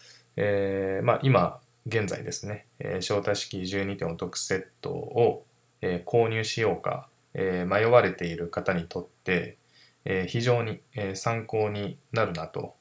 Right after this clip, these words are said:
思いましたので、あの、ちょっとね、えー、この動画で、えー、シェアさせていただきたいなと思っております。というわけで、えー、ちょっとこちらを、えー、ご覧ください。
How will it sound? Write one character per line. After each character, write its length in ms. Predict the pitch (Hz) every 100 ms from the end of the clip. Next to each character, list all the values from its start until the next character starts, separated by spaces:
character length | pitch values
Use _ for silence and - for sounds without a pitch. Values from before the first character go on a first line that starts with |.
| _ -
思 200 | 98 92
い 60 |
ま 120 | 92 92
し 80 |
た 120 | - 90
の 140 | 92
で、 300 | 107 - - _ _ _ - - - -
あ 120 | 104
の、 260 | 98 92 95
ち 100 | -
ょ 20 |
っ 20 |
と 120 | 95
ね、 220 | - 95 _ -
え 220 | 98 92
ー、 20 |
こ 140 | - 104
の 100 | 98
動 180 | 98
画 380 | 95 95 92 92
で、 300 | 95 90 - _ -
え 200 | 92 95
ー、 20 |
シ 160 | 92 120
ェ 80 | 90
ア 60 |
さ 140 | - 92
せ 120 | -
て 240 | - 139 _ _
い 120 | 110
た 80 | 98
だ 100 | 95
き 60 | -
た 120 | 98
い 60 | 82
な 80 |
と 300 | 82 90 - _ _ -
思 160 | 95
っ 40 | 87
て 100 | 90
お 40 |
り 80 | 87
ま 100 | -
す。 340 | - - - _ _ _ _ _ - - - - - - _ _
と 80 | 143
い 20 |
う 20 | 143
わ 100 | 135
け 80 |
で、 180 | 90 87
え 180 | 98 95
ー、 20 | 92
ち 80 | -
ょ 20 |
っ 40 |
と 40 | -
こ 140 | 98
ち 180 | - 98
ら 200 | 92 90
を、 180 | 90 -
え 240 | 92 87 87
ー、 20 |
ご 120 | 92
覧 280 | 87 87 87
く 280 | - 90 87
だ 140 | 101
さ 360 | - - - 98
い。 160 | -